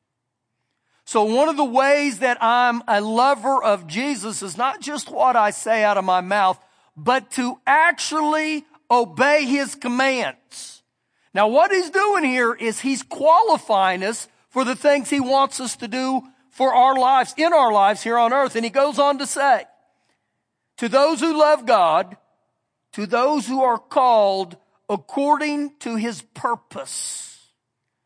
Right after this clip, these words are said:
The word purpose here means deliberate plan or intentions. So if you'll notice here, he said,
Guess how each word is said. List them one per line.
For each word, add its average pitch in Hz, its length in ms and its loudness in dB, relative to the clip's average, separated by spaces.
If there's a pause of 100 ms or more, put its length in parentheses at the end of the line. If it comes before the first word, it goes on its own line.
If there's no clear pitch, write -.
(280)
The 185 100 0
word 262 380 -2
purpose 320 480 -2
here 240 200 -6
means 226 600 -6 (240)
deliberate 302 720 -2
plan 247 640 0 (340)
or 240 180 2
intentions. 247 1300 -6 (440)
So 277 180 0
if 214 120 -4
you'll 311 240 2
notice 359 440 2
here, 262 180 -2
he 247 180 -2
said, 254 520 -2